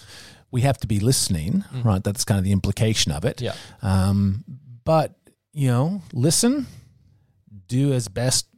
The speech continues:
Speaker 1: or, or do what we feel God is leading us into.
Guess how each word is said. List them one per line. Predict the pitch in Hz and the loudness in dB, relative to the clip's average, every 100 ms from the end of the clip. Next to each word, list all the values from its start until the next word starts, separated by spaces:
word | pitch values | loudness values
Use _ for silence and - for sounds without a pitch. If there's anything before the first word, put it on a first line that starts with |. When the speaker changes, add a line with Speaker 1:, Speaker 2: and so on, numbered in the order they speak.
| _ | _
Speaker 1:
or, | 117 110 | 0 2
or | 107 | 2
do | 95 127 | 4 2
what | 131 | 4
we | 110 | 0
feel | - 120 120 | -2 0 0
God | 113 120 | 2 2
is | 113 101 | 2 0
leading | 113 113 | 0 2
us | 110 107 | 2 2
into. | 127 135 143 - 139 135 135 | 2 2 2 0 2 2 0